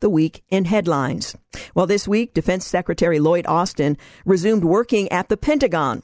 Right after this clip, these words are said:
On Monday, the Defense Secretary returned to the Pentagon for the first time since his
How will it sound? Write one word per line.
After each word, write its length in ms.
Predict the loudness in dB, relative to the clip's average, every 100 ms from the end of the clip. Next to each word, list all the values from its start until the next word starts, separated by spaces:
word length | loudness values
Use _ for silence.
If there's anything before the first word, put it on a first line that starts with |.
| -4
On 160 | -2 0
Monday, 360 | 2 2 2
the 140 | 0 -4
Defense 300 | 0 -2 0
Secretary 580 | -2 -2 0 2 2 0
returned 440 | 0 0 0 0
to 140 | 0 0
the 80 |
Pentagon 440 | 2 0 0 -2 -2
for 100 | -2
the 80 | 0
first 320 | 0 -2 -2
time 240 | -2 -2
since 260 | -2 -2 0
his 200 | 0